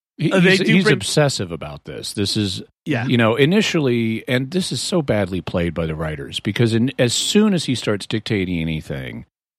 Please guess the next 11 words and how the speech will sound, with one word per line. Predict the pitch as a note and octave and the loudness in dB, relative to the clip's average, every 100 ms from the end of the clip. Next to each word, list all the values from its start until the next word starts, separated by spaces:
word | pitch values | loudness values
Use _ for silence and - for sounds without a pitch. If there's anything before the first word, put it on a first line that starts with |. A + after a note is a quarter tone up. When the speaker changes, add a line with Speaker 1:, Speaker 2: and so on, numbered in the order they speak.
| _ _ _ _ _ - | _ _ _ _ _ 0
Speaker 1:
Trip | D#3+ D3+ | 2 2
is | A#2+ G#2 | 0 0
all | G2 E2+ | 0 0
over | D#2+ D#2 A#1 | -4 -6 -12
him | - - - | -14 -14 -8
and | F2 E2 | -6 -6
Speaker 2:
Yeah. | - | -2
Speaker 1:
criticizing | G2+ F2+ - D3 C#3 - | 0 0 -2 -6 -8 -10
him. | - - - - | -14 -16 -16 -4
And | G#2 G#2+ G#2+ G#2+ | 0 2 0 -2
Trip | - D#3 | 2 2